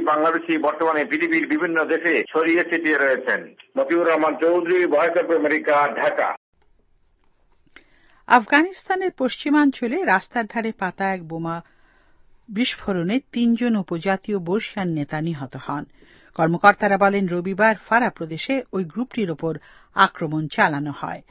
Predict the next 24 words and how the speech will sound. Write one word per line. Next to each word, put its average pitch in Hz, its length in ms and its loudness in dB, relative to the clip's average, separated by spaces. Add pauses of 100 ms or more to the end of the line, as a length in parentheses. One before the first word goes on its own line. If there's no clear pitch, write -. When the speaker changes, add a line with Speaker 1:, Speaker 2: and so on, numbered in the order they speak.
(420)
Speaker 2:
অ্যাসোসিয়েটেড 269 760 0
প্রেস 202 280 -2 (320)
বার্তা 208 380 2
সংস্থা - 380 -10
থেকে 156 220 -12
বলা 185 240 0
হয়েছে, 156 380 -6 (500)
ওই 226 140 6 (120)
অঞ্চলে 220 500 2 (300)
আফগান 202 460 4
সরকার 214 580 0
ও 220 120 0
আন্তর্জাতিক 190 680 -4 (280)
দাতারা 185 480 0 (800)
কোন 254 240 6
প্রকল্পে 226 580 -2 (120)
অর্থায়ন 185 560 0
করবে 180 400 -4
সে - 240 -4
বিষয়ে 254 400 -6
গ্রামবাসীর 175 840 -4
সঙ্গে 220 380 -2 (400)
আলোচনার 208 600 2
জন্য 165 260 -6